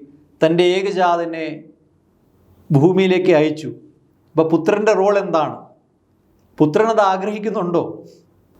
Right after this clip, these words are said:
പുത്രൻ്റെ മനസ്സെന്താണ്? പുത്രൻ്റെ റോൾ അവിടെ എന്താണ്? പാസീവാണോ? അത് അടിച്ചേൽപ്പിക്കപ്പെട്ടതാണോ പുത്രൻ്റെ മേൽ? ഇത് മനസ്സിലാക്കുവാൻ വേണ്ടി നാം യോഹന്നാൻ ശ്ലീഹായുടെ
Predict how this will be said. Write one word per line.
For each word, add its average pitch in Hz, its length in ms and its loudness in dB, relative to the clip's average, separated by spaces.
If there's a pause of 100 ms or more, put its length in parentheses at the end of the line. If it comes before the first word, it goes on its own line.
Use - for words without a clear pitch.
(180)
പുത്രൻ്റെ 214 440 4
മനസ്സെന്താണ്? 196 600 -2 (1120)
പുത്രൻ്റെ 208 460 2
റോൾ 226 180 2
അവിടെ 220 220 0
എന്താണ്? 165 320 0 (120)
പാസീവാണോ? 180 680 0 (800)
അത് 170 200 4
അടിച്ചേൽപ്പിക്കപ്പെട്ടതാണോ 214 1120 2
പുത്രൻ്റെ 143 420 -12
മേൽ? 110 140 -16 (840)
ഇത് 226 80 4 (100)
മനസ്സിലാക്കുവാൻ 190 720 0 (100)
വേണ്ടി 143 200 -10 (100)
നാം 135 160 -4 (480)
യോഹന്നാൻ 190 380 2
ശ്ലീഹായുടെ 165 320 2